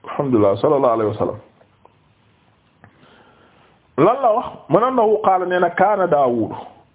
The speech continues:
Mu ne kaana nekkoon na. Waaw. Daawudu, yonent ba nga xamante ne ni moom lañ xamee Daawudu,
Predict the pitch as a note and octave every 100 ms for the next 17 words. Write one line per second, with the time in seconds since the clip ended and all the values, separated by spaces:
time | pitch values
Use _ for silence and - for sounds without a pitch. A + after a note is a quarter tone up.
0 | - D#3+ B3 B3+ G#3 G#3+ A3+ A3+ A3+ A3
1 | A#3+ A#3 - - _ _ _ _ _ -
2 | G#2 - _ _ _ _ _ _ _ -
3 | _ _ _ _ _ _ _ - _ A#2
4 | B2 F#3 A3 A3+ B3 A#3+ - - - -
5 | _ _ _ _ _ _ _ _ _ _
6 | _ _ - _ _ C3 E3+ G#3 G#3+ A3
7 | A3+ G#3+ A3 A3+ A3 A3 A#3 A#3 A#3 A#3
8 | - - - - _ _ _ - A#2 -
9 | _ _ _ _ _ _ _ _ _ _
10 | _ _ _ _ - - - - - D3+
11 | G#3 A3+ A3+ A#3 A3 A3 A3 G#3+ G3+ G3
12 | D#3